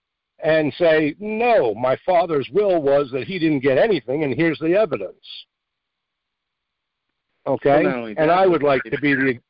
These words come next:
Speaker 1: and I wanna be the executor of the will.
Speaker 2: Well, not only that, but if he hires an attorney, that makes him ward of the court, so then he's, uh, ill able to even handle, um,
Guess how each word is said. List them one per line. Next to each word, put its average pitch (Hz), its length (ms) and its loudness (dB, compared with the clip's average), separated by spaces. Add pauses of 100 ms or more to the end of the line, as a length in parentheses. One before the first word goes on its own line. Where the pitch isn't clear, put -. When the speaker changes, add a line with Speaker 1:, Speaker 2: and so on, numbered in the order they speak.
Speaker 1:
and 151 160 0
I 175 140 4
wanna 151 240 2
be 123 140 -4
the 117 120 -4
executor 107 600 -6
of 95 100 -12
the 104 80 -14
will. 104 280 -12 (1160)
Speaker 2:
Well, 143 120 -12
not 127 160 -10
only 120 180 -8
that, 143 320 -8
but 104 140 -10
if 98 100 -14
he 104 100 -16
hires 107 280 -10
an 104 100 -10
attorney, 113 600 -10 (460)
that 110 100 -4
makes 117 200 -6
him 107 260 -6
ward 113 200 -2
of 101 140 -10
the 101 80 -8
court, 135 440 -2
so 104 140 -4
then 104 180 0
he's, 113 240 -6
uh, 107 280 -2
ill 107 260 2
able 123 380 0 (120)
to 110 200 2
even 107 240 0
handle, 117 500 0 (800)
um, 98 640 0